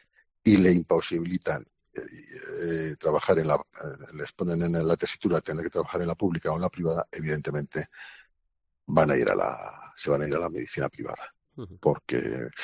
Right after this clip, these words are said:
Speaker 1: ¿y qué va a repercutir? Pues que haya menor, <laughs> menor plantilla de médicos en la sanidad pública, con, con la consecuente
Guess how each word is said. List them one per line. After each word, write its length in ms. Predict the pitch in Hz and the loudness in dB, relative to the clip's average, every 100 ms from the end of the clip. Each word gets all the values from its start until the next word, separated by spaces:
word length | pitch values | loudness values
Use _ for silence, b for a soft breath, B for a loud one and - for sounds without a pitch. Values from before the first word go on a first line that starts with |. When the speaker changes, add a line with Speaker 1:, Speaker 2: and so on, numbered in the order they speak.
| B - | B -4
Speaker 1:
¿y 120 | 180 | 2
qué 100 | 170 | 6
va 100 | 85 | 6
a 20 | |
repercutir? 560 | 76 - - 76 90 - _ _ | 6 0 -6 -4 0 -2 _ _
Pues 180 | - | -10
que 100 | - | -4
haya 140 | 73 60 | -4 -2
menor, 280 | 65 - 82 | -4 -2 4
<laughs> 360 | - 117 87 | 6 8 6
menor 360 | 87 87 90 - | 2 2 2 2
plantilla 600 | 92 87 85 107 90 76 - | 2 2 4 4 6 4 2
de 160 | 85 | 0
médicos 460 | 82 101 85 82 - | 6 6 6 0 -2
en 80 | 78 | -4
la 80 | |
sanidad 640 | 71 76 69 69 78 80 76 - | -4 -4 -4 0 2 2 0 4
pública, 460 | 120 101 95 - 135 B B B - _ | 6 6 6 4 4 B B B -18 _
con, 580 | 87 78 69 69 62 65 | 2 2 2 -2 -4 -6
con 160 | 73 | -4
la 60 | 65 | -4
consecuente 460 | - 71 - - | -8 -14 -10 -2